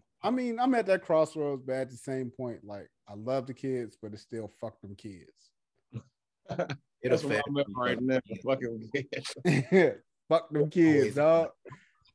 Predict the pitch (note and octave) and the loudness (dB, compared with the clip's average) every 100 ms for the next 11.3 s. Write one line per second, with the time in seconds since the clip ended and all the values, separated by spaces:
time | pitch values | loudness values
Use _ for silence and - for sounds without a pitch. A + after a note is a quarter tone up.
0 | C#3 C#3+ E3+ F3+ G3+ G#3 F3 E3+ - G#3 | 2 8 8 8 8 8 6 2 6 8
1 | G3 E3+ D3+ - D#4+ B3 G3+ D#4 C4 A#3 | 10 8 6 10 12 12 12 8 8 6
2 | C4+ A3 D#3+ G3 G3+ G#3 A3 G3 F#3+ F3 | 6 8 6 2 2 2 4 2 -6 -6
3 | G#3 - F3+ - A3 D#3+ A#2+ G#2+ - - | -6 -2 -4 4 6 6 4 -4 -16 -18
4 | F#2+ F#2+ - A2 - _ D#3 C#3 B2 E3 | -16 -16 -10 -10 -10 _ 2 4 4 4
5 | D#3+ E3 D3 G3 A#3+ A#3+ A#3+ - G#3+ E3 | 4 6 6 8 8 8 6 4 0 2
6 | F#3 G#3+ G3+ G#3 F#3 G3 F#3+ F3+ F#3 F3 | 4 4 4 0 -4 -4 -4 -2 2 2
7 | E3+ - D#3+ D#3+ C#3+ D3+ C3+ C3 A#2+ D3 | 2 -2 -4 -2 0 2 0 -6 -2 0
8 | D3 C#3+ C#3 C#3+ C3+ C3+ - _ _ - | 2 0 -4 -4 -2 -2 -6 _ _ -8
9 | F#3+ D4+ C#4 A3 A#3+ A3+ G3 F#3+ G3 G3 | -2 0 2 0 0 0 2 2 2 0
10 | F#3 F#3 E3+ - E3 C#3+ C#3+ C#3+ D3+ A#2 | -4 -2 -2 -2 -4 -4 -8 -4 -2 -2
11 | F#2 _ | -6 _